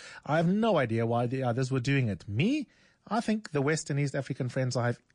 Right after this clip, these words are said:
influenced me to try and negotiate for everything, even when there's no need to do so. There I was arguing strongly against paying less than seventy U S cents, when an hour before I would have readily given away all the clothes to get a ride to the next town.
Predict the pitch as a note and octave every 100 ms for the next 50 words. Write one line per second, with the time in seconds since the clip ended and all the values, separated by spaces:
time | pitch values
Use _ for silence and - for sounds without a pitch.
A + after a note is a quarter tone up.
0 | _ D3 F3+ - A#2+ G#2+ A#2 - - -
1 | - B2+ B2 B2 - B2 - D#3+ G3 C4+
2 | G3+ A2+ G#2+ A2+ A2+ - C3 A#2 A#2+ B2+
3 | B2+ - - C3+ B2 D3+ D3+ C3 B2+ A2
4 | A2+ - - - - C3+ G3 - G2 D#2+
5 | - - - G2 B2 F3 E3 D3 D3+ D#3
6 | C3+ C3 B2+ C3 - - F3 G3 C3+ A2
7 | A2+ A2+ - A#2+ A#2 A2 A#2 - A2+ -
8 | A#2+ A#2+ A2+ G2+ A2+ A2+ - - A2 D3+
9 | - - - - - B2+ C3 D3+ A3+ B3+
10 | G#3 F#3 G#2+ F#2+ - B2+ C3 C#3 C3 -
11 | - C3+ F#3 F3 G2+ G#2+ - - _ B2+
12 | C#3 D3 C#3 B2+ F3 A#3+ A3+ - C#3 C3
13 | C#3 - A#2+ A#2+ A#2 A2 G#2+ A2 - C#3+
14 | B2 G#2 - - C3 F#2+ E2+